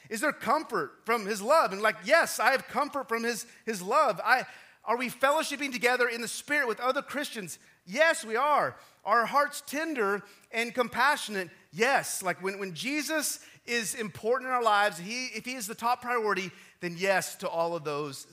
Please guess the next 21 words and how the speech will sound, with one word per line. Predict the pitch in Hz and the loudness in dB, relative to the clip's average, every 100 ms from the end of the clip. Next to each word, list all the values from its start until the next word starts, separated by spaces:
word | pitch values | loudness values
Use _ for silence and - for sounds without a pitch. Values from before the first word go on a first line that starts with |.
| 143 | -6
things. | 160 127 104 | -6 -6 -10
And | 131 | -6
what | 175 302 | 0 0
it's, | 285 - - - | 0 -6 -8 -8
what | 254 | -6
Paul | 247 320 349 | 0 2 2
is | - | 0
saying | - 302 294 | 0 0 -2
is | 233 170 | -6 0
that, | 208 180 | 0 2
hey, | 226 185 | 0 -2
guys, | 139 165 120 - - _ _ _ _ _ | 0 -2 -2 -8 -20 _ _ _ _ _
look, | 208 175 | -10 -10
if, | 135 147 | -10 -14
if | 160 | -10
you | 285 | -8
agree | 214 160 | -6 -6
on | 202 190 | -4 -4
all | 196 | -6
those | 196 - | -8 -12
things, | 214 208 190 | -14 -14 -18